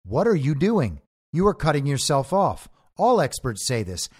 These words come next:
Ask any intelligent and thinking person in the United States what the dollar means for the U S. But you are killing it with your own hands. And Tucker responds that he thinks that's a fair assessment.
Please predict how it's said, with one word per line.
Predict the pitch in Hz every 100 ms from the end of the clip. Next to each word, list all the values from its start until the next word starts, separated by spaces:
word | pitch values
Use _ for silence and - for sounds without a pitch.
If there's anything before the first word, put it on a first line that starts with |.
| -
Ask | 185 190
any | 143 147 165
intelligent | 151 135 131 131 165 156
and | 151
thinking | 147 131 170 170
person | 120 107 143 160 - - -
in | 160
the | 170
United | 196 180 147 156
States | 143 - 120 120 - - _
what | 139 160 -
the |
dollar | 165 147 151 170
means | 143 127 131
for | - 139
the | 135
U | 131 139
S. | 147 113 - - _ _ _ _ -
But | 123
you | 135
are | 131
killing | - - 202 160
it | 117 117 _ _
with | 127 123
your | 143 135
own | 117 113
hands. | 104 151 127 78 62 - - _ _ _ -
And | 151
Tucker | - 185 226
responds | 160 117 - 107 117 123
that | 151
he | 165
thinks | - 135 127
that's | - 123 -
a |
fair | 127 - 120
assessment. | 113 - 180 - 82